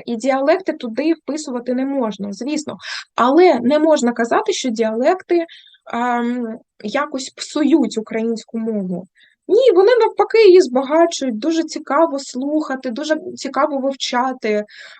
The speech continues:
Е, якась певна цікавинка в цих діалектах є. Тому я не думаю, що вони якось там, е, українську мову роблять гіршою.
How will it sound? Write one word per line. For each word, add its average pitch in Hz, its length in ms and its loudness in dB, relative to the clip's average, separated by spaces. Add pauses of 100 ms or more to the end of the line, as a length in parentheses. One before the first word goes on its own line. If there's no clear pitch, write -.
(120)
Е, 240 320 -4 (460)
якась 330 400 0
певна 320 320 2
цікавинка 302 760 -2
в 214 80 -8
цих 240 220 -8
діалектах 240 640 -4 (100)
є. 202 360 -2 (340)
Тому 320 540 4 (720)
я 254 220 0
не 269 120 2
думаю, 233 380 0
що 214 200 -6
вони 220 220 -2
якось 214 460 -6
там, 202 360 -4 (480)
е, 208 280 0
українську 233 840 0
мову 226 600 2
роблять 214 560 -4
гіршою. 208 720 -6